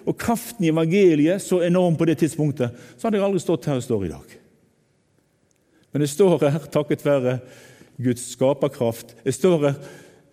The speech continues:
takket være evangeliets kraft, og jeg står her takket være kallets kraft. I andre Peterbrev kapittel en og vers tre så står det: Ettersom hans guddommelige kraft har skjenket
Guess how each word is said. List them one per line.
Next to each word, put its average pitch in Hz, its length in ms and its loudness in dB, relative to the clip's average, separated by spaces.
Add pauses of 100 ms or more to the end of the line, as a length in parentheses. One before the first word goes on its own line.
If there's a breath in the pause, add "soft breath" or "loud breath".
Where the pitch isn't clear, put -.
(180)
takket 151 360 0
være 131 360 2 (440 loud breath)
evangeliets 160 720 4
kraft, - 440 -6
og 151 100 4
jeg 160 120 0
står 196 280 4
her 151 120 2
takket 175 300 0
være 139 280 0 (440 loud breath)
kallets - 720 -2 (200)
kraft. - 520 -8 (1900 soft breath)
I 175 160 4
andre 202 240 4
Peterbrev 135 640 4
kapittel 143 340 0
en 143 380 2
og 123 80 -2
vers 123 180 -2
tre 135 160 0
så 123 140 -4
står 123 240 2
det: 110 60 2 (420 loud breath)
Ettersom 180 340 2 (140)
hans 208 420 0
guddommelige 151 880 2
kraft - 540 -4 (260 loud breath)
har 147 160 -2
skjenket 180 800 0